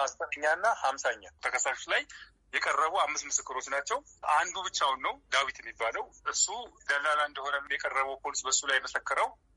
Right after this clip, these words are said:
ክትትል ተደርጎበት ያዙ ተ-, ተብለን ይዘነው ቤት ሄደን በብርበራ ሽጉጥ የተገኘበት መሆኑን። ቀሪው ሁለቱ ምስክሮች ግን አርባ ዘጠነኛ እና ሀምሳኛ ተከሳሽ ላይ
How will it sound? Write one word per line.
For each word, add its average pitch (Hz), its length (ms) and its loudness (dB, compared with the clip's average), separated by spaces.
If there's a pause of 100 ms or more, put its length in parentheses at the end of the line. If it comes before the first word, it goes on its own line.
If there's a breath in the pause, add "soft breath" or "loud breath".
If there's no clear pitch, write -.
(120)
ክትትል - 320 -2
ተደርጎበት 131 680 -2
ያዙ 117 280 2
ተ-, 117 320 0
ተብለን 117 420 -4
ይዘነው 120 380 0 (520)
ቤት 127 220 0
ሄደን 160 340 -2 (760)
በብርበራ 117 460 2
ሽጉጥ - 400 -4
የተገኘበት 117 640 -2
መሆኑን። 101 400 -4 (420)
ቀሪው 165 340 4 (160)
ሁለቱ 160 420 0
ምስክሮች - 520 -2
ግን 285 200 0 (340)
አርባ 131 320 2 (160)
ዘጠነኛ 147 440 -6
እና 175 240 2
ሀምሳኛ 135 480 -2 (140)
ተከሳሽ - 480 -2
ላይ 104 140 -6